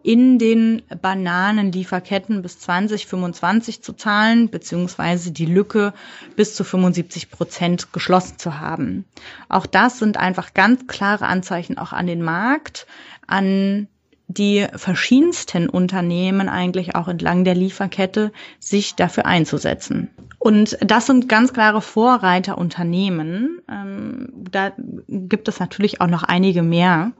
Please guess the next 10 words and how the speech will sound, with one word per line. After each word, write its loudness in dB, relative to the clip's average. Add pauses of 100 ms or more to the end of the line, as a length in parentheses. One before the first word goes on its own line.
(180)
die, -2
äh, -6 (400)
das -10
jetzt -6
wahrscheinlich 0
auch -2
den -2
Podcast -4
sprengen 2
würde, 2